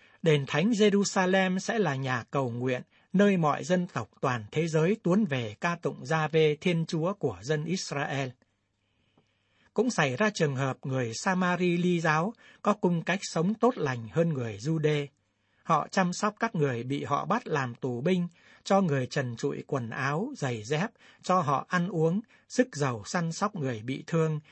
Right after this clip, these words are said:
cho người khập khiễng lên lừa và dẫn họ về Jericho trước khi trở về Samaria. Pharaoh Neco Ai Cập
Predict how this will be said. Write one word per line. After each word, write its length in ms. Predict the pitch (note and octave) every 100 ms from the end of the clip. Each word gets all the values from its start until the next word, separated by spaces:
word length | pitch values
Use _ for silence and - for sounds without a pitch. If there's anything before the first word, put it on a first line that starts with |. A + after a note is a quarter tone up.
| - -
cho 180 | - G3
người 260 | G3 D3+ B2+
khập 200 | - D3 -
khiễng 280 | - G3+ B3
lên 220 | G3 F#3+
lừa 380 | D#3 C3+ A#2+ G#2
và 200 | - C3
dẫn 220 | B2 E3 A#3+
họ 240 | D#3 C#3+
về 260 | A#2 A#2 G#2+
Jericho 680 | D3 E3 E3+ E3 F3 D#3+ D#3 - - _
trước 220 | - A3+ -
khi 280 | F3+ D#3+ D#3
trở 160 | C3+ G#2
về 220 | A2 A#2 G2+
Samaria. 680 | - D#3+ D3+ D3 D3+ C#3 C3+ C3 - _ _ _ _ _ _ _ _ _
Pharaoh 560 | - E3+ D#3+ E3+ D#3+ D#3+
Neco 540 | D#3 D#3+ - D#3 D3+ -
Ai 180 | F3+
Cập 240 | E3 C3+